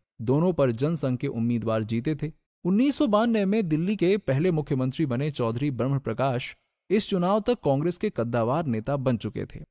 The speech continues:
और दिल्ली की सभी सात सीटों पर अपनी पसंद के नेताओं को टिकट दिलाना चाहते थे। इंदिरा गांधी ने उनको तो टिकट दे दिया, मगर अन्य सीटों पर अपनी मर्जी से टिकट दिए थे। इस कारण चौधरी ब्रह्म प्रकाश नाराज हो गए और वो अन्य सीटों पर कांग्रेस के उम्मीदवारों को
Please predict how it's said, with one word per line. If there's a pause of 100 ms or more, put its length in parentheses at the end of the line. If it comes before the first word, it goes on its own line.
(120)
और
दिल्ली
की
सभी
सात
सीटों
पर
अपनी
पसंद
के
नेताओं
को
टिकट
दिलाना
चाहते
थे। (220)
इंदिरा
गांधी
ने
उनको
तो
टिकट
दे
दिया, (240)
मगर
अन्य
सीटों
पर
अपनी
मर्जी
से
टिकट
दिए
थे। (360)
इस
कारण
चौधरी
ब्रह्म
प्रकाश
नाराज
हो
गए (300)
और
वो
अन्य
सीटों
पर
कांग्रेस
के
उम्मीदवारों
को